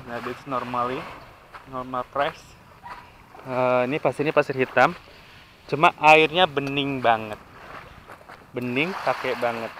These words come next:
tuh. Jadi meskipun pantainya pasirnya pasir hitam, tapi nggak bulukan. Terus kalau mau snorkeling, kayaknya di sini bisa snorkeling. Itu Gunung Gamalama.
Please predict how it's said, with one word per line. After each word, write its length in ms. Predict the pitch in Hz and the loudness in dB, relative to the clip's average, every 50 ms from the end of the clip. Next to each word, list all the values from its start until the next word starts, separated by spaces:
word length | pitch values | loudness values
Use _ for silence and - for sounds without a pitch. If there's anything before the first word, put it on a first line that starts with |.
| - - | -18 -16
tuh. 160 | - 120 - - - - - - - - - - - - - - - - - - - - - - - - - - - - - - _ _ - - - - - - - - - _ _ _ - - | -18 -18 -20 -20 -20 -20 -20 -20 -20 -20 -20 -20 -20 -20 -20 -20 -20 -20 -20 -20 -20 -20 -20 -20 -20 -20 -20 -20 -20 -20 -20 -20 _ _ -20 -20 -20 -12 -8 -8 -8 -8 -10 _ _ _ -12 -6
Jadi 160 | 123 139 151 | -2 -2 -2
meskipun 320 | 151 143 - - 139 143 139 | -2 -4 -8 -8 -6 -4 -2
pantainya 480 | 139 135 127 127 131 131 127 135 135 | 0 0 0 0 0 0 0 -4 -4
pasirnya 320 | - 139 127 - 127 139 135 | -4 -6 -6 -6 -8 -8 -6
pasir 240 | - 135 127 139 127 127 | -4 -4 -4 -6 -8 -10
hitam, 400 | 127 123 - 127 143 170 180 175 - - - - - - | -10 -6 -2 -2 -2 -2 -4 -8 -14 -20 -20 -20 -18 -12
tapi 240 | - 127 - - 160 | -10 -10 -8 -4 0
nggak 160 | 131 117 113 | 0 0 2
bulukan. 480 | 117 123 123 127 - - 123 117 117 117 - - - _ _ _ _ _ - - - - - - - - - - - - - - _ - | 2 0 0 0 -2 -4 -6 -8 -8 -10 -16 -20 -20 _ _ _ _ _ -20 -20 -20 -20 -20 -20 -20 -20 -20 -20 -20 -20 -20 -12 _ -4
Terus 240 | 147 143 - - - - - - | -4 -4 -4 -8 -20 -20 -20 -4
kalau 240 | - 135 131 123 123 | 0 2 4 4 4
mau 80 | 135 | 2
snorkeling, 480 | 135 - - 147 143 139 - - 160 170 | 0 0 2 4 4 4 4 4 4 6
kayaknya 240 | 165 151 143 160 165 | 6 4 4 4 2
di 80 | 156 | 0
sini 240 | - - 143 147 156 | 0 0 0 0 0
bisa 240 | 139 127 120 - 113 | 0 0 -2 -4 -6
snorkeling. 560 | - - 127 123 120 - - 123 135 151 160 - - - - - - - - 135 | -6 0 4 4 4 4 2 0 0 0 -2 -6 -14 -20 -20 -20 -20 -14 -10 -4
Itu 160 | 123 160 151 | -2 0 2
Gunung 400 | 143 143 135 131 131 131 131 120 | 4 4 4 6 4 4 6 6
Gamalama. 720 | 127 123 123 123 123 123 123 123 120 120 123 135 156 - | 6 6 8 8 8 8 8 8 6 4 4 4 2 0